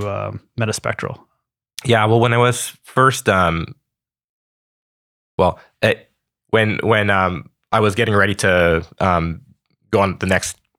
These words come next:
Speaker 2: chapter of my life, I guess, I, I met my, my co-founder, my co-founder Miguel,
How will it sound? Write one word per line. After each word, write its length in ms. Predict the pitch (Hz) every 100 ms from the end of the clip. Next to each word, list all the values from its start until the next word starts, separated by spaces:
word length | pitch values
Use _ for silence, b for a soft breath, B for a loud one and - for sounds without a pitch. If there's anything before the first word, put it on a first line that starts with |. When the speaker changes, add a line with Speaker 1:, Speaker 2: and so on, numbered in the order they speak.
| _
Speaker 2:
chapter 360 | - 107 - 101
of 100 | 90
my 100 | 87
life, 340 | 85 117 -
I 60 | 90
guess, 280 | 101 117
I, 280 | 98 90 87 - -
I 100 | 87
met 180 | 92 -
my, 280 | 85 87 87
my 120 | - 82
co-founder, 840 | - 87 90 87 90 90 90 90 b _
my 60 | -
co-founder 440 | 98 92 87 90
Miguel, 540 | 85 92 123 120 117